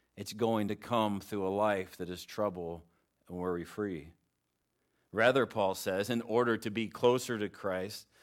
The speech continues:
to know Christ deeper, we're gonna have to share in his sufferings.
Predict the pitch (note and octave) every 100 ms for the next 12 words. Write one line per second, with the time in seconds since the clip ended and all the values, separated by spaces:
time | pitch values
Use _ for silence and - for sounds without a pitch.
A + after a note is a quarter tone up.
0 | _ _ - A2 A2 A2+ A#2+ C3 C3+ -
1 | C3+ A#2 G#2+ G2 F#2+ A#2+ A#2 A2+ G#2 G#2+
2 | A2 _ _ _ _ _ _ _ _ _
3 | _ _ _ _ _ _ _ - G#2+ A2+
4 | A2+ G#2 G2 - F#2+ - F#2 F2 F2+ F#2
5 | - A#2 A2 E2 C#2 C2+ - -